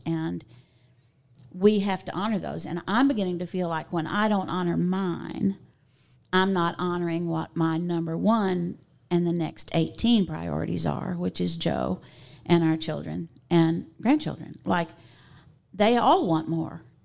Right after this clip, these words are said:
And so if I can't say, "No, I don't wanna go to Wichita Falls," then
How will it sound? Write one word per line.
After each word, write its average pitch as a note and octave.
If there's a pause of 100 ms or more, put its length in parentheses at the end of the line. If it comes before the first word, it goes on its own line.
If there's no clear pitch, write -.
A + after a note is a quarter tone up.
(120)
And F3+
so F3
if E3+
I A3+
can't F#3
say, E3
"No, F#3+ (280)
I F3+
don't F3+
wanna F3
go F3
to F3
Wichita E3+
Falls," G#3+ (100)
then F#3